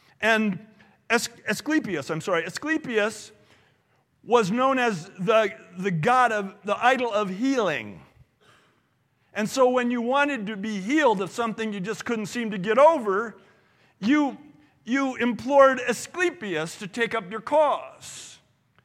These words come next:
Now, the temple in Pergamum was the temple to Asclepius,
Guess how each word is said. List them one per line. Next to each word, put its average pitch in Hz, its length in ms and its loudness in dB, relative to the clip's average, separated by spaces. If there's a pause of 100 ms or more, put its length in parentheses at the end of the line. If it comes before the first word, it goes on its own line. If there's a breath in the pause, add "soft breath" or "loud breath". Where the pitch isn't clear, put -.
(260)
Now, 262 160 0
the 269 140 2
temple 311 720 2 (160 loud breath)
in 269 160 0
Pergamum 240 800 4 (220 loud breath)
was 214 180 4
the 247 80 -4
temple 254 460 0
to 277 160 -2
Asclepius, 254 1000 -2